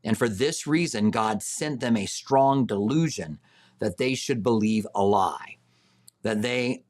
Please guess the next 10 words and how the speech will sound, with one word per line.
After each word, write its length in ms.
all 540
may 220
be 160
condemned 760
who 120
did 180
not 360
believe 400
the 80
truth, 560